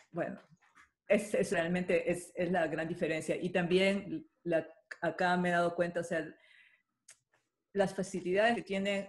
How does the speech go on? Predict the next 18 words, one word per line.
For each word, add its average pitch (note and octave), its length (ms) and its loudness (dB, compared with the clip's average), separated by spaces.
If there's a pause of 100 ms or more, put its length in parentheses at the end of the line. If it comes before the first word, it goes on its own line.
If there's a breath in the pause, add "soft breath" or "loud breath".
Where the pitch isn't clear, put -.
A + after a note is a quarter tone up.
(140)
no A#3+ 300 -2
en A#3+ 120 2
tanto G#3 360 0
de G3+ 180 0
que E3 140 -6
los D3+ 220 -8
profesores G3+ 840 -4
sean G3 260 -4
diferentes, G3 760 -4
pero E3 160 -2
el E3 100 -2
hecho G3 280 -4
de D#3+ 440 -4
que D3+ 500 -8
eso, F3+ 260 -6
de D#3 160 -10
que E3 100 -12
están G3 540 -6